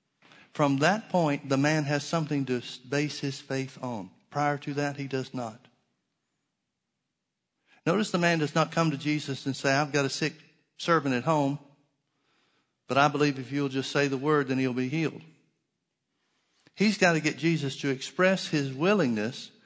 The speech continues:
before he has any foundation for faith,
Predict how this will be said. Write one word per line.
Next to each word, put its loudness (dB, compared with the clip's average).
before 0
he 0
has 0
any 2
foundation 0
for -8
faith, -2